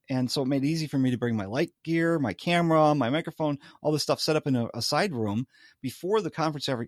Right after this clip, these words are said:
actually started, and said, "Hey, if you guys are here early, let me show you how to do all this stuff." I was giving, and there was no expectation of any kind of, of, uh, a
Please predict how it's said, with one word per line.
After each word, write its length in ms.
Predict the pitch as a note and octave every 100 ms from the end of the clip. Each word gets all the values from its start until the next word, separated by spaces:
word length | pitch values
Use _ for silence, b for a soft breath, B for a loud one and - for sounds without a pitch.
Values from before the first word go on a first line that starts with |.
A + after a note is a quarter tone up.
| -
actually 240 | B2 -
started, 320 | A2 E3 D#3 A2+
and 100 | A2
said, 120 | A#2+
"Hey, 100 | C3
if 160 | G2
you 60 | B2+
guys 200 | D3+ C#3
are 60 | A#2
here 160 | A#2
early, 400 | C3+ E3+ G#2+ A#2+ b b b _
let 120 | G#2+
me 100 | A2+
show 160 | B2 C#3
you 60 | A#2+
how 180 | A#2+
to 80 | A#2
do 180 | A2 A2+
all 100 | G#2
this 180 | F#2+ A2
stuff." 520 | - C#3 A2+ - - _ _ _ _ _ -
I 80 | A#2
was 140 | A#2+
giving, 500 | A#2+ G#3 B3 A2 E2 _ _ _ _ _ _ _ _ -
and 100 | B2
there 80 |
was 160 | A2+ A2
no 140 | A2+
expectation 640 | D#3 - G#3 - F#3 - D3+
of 80 | C#3
any 100 | C#3
kind 240 | D#3 C3
of, 180 | A2 A2+ _ -
of, 240 | F#2+ F#2
uh, 260 | G2 F2+ A#1 - _ _ _ _
a 80 | _